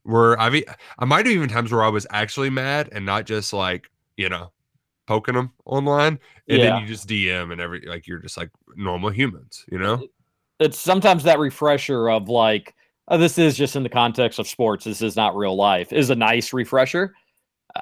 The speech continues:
Speaker 2: I don't know. Maybe, maybe, maybe he's not there, you know? Like, maybe it's not just sports for him.
Speaker 1: Right.
Speaker 2: Who knows? Who knows?
Speaker 1: Yeah.
Speaker 2: A little harsh on Nick yesterday, says one texter, five zero two four one four fourteen fifty. You wanna text in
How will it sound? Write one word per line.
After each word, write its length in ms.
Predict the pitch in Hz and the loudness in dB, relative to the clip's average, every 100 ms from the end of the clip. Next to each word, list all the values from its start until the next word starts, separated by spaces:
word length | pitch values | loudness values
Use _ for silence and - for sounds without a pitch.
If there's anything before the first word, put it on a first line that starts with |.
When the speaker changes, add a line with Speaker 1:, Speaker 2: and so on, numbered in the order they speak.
| - | -2
Speaker 2:
I 100 | 120 | 0
don't 180 | 117 110 | 0 -2
know. 300 | 107 107 - | -2 -2 -4
Maybe, 440 | 120 113 117 120 - | -4 -2 0 -2 -4
maybe, 560 | 110 107 113 113 101 - | -8 -6 -4 -4 -6 -12
maybe 300 | 98 101 104 | -8 -6 -4
he's 180 | 107 104 | -6 -6
not 200 | 117 123 | -4 -6
there, 320 | 104 82 78 _ _ _ _ | -6 -8 -10 _ _ _ _
you 120 | 110 | -4
know? 300 | 104 104 101 _ _ _ _ _ _ _ _ _ - | -2 -2 -6 _ _ _ _ _ _ _ _ _ -4
Like, 100 | 110 | 0
maybe 240 | 120 117 | 2 2
it's 180 | 110 - | 0 0
not 320 | 117 104 98 | 2 2 2
just 200 | 110 90 | -4 -8
sports 320 | - 92 87 | -8 -8 -8
for 180 | - 92 | -8 -8
him. 220 | 95 117 _ _ _ _ _ _ _ _ _ _ _ _ _ _ _ _ _ _ _ _ - | -8 -12 _ _ _ _ _ _ _ _ _ _ _ _ _ _ _ _ _ _ _ _ -2
Speaker 1:
Right. 240 | 123 - | 0 2
Speaker 2:
Who 120 | 214 | 2
knows? 220 | 170 90 147 | 2 2 4
Who 160 | 226 | 4
knows? 280 | 175 95 - 104 | 6 2 -4 -4
Speaker 1:
Yeah. 260 | 113 117 | 0 2
Speaker 2:
A 40 | 311 | 6
little 160 | 294 | 6
harsh 240 | 262 269 254 | 8 6 6
on 160 | 220 | 6
Nick 180 | 220 220 | 6 4
yesterday, 460 | 170 156 151 135 123 | 4 4 4 2 2
says 260 | 147 120 | 0 0
one 220 | 135 131 | 2 0
texter, 420 | 123 131 - 120 107 | 0 0 -2 -8 2
five 220 | 143 131 | 4 4
zero 200 | 131 120 | 2 2
two 200 | 139 127 | 2 0
four 180 | 131 123 | 2 2
one 180 | 120 | 2
four 220 | 110 120 110 | 0 -2 0
fourteen 380 | 123 113 117 | -2 -2 -4
fifty. 240 | 120 110 107 | -2 -2 -4
You 80 | 104 | -4
wanna 160 | 110 | -6
text 340 | 101 123 - 123 | -2 -2 0 -2
in 140 | 110 | -2